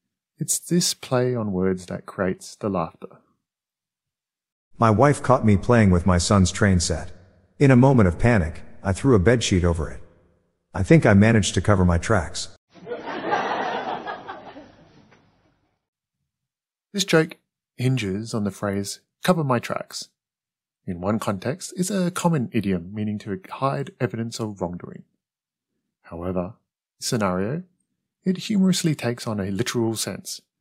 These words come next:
Speaker 1: covering toy tracks with a bedsheet. The punchline delivers an amusing double entendre by merging these two interpretations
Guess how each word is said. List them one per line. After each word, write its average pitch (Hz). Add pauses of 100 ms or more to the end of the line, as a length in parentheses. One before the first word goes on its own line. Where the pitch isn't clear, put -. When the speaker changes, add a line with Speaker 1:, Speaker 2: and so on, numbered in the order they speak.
(380)
Speaker 1:
covering 92
toy 107
tracks - (160)
with 104
a 104
bedsheet. 90 (1200)
The -
punchline 165
delivers 104
an 92
amusing 104
double 101
entendre 95 (100)
by 87
merging 101
these 92
two 104
interpretations 101